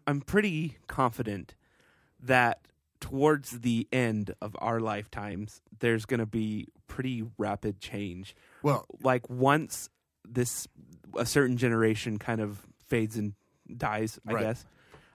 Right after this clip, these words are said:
Speaker 1: I think that there will be pretty aggressive change in a lot of, in
Speaker 2: Yeah.
Speaker 1: a lot of ways.
Speaker 2: Well, even demographics, you know, uh, I, I'm not even by the end of,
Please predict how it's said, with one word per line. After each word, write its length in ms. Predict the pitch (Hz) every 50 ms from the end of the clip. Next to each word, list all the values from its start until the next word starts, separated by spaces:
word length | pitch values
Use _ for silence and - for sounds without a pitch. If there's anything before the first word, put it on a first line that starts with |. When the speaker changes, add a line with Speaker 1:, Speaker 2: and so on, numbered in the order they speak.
| _ -
Speaker 1:
I 140 | - 123
think 400 | 120 - - 143 135 123 - 123
that 300 | 120 117 110 - - 110
there 200 | 113 113 110 110
will 180 | 110 107 113 113
be 520 | 107 98 117 107 107 107 107 107 101 98 - _ _ _ _ _ _ _ _ _ _ _ _ _ _ _ _ -
pretty 560 | - - 139 127 120 113 110 110 107 101 - -
aggressive 520 | 113 110 107 113 107 104 - - 113 95 -
change 440 | - - 110 110 107 107 104 101 98
in 160 | - 104 104
a 60 | 98
lot 220 | 104 110 113 113
of, 160 | 110 101 98 - - -
in 60 | - 117
Speaker 2:
Yeah. 80 | 120
Speaker 1:
a 20 | 127
lot 160 | 139 147 131
of 80 | 110
ways. 320 | 104 107 95 92 98 98 - -
Speaker 2:
Well, 160 | 151 147 165
even 200 | 170 143 143 139
demographics, 840 | - 131 120 113 101 - 113 113 123 139 - 104 - - - - -
you 120 | - 120 110
know, 200 | 110 98 104 104 _ _ _ _ -
uh, 360 | - 110 110 113 107 101 101 95 - _ _ _ -
I, 140 | 120 123 120 - - - -
I'm 200 | - 131 120 151 _ -
not 220 | 143 135 143 147 160
even 160 | 147 131 120
by 140 | 117 120 113
the 160 | 107 110 113
end 120 | 131 139
of, 80 | 127 120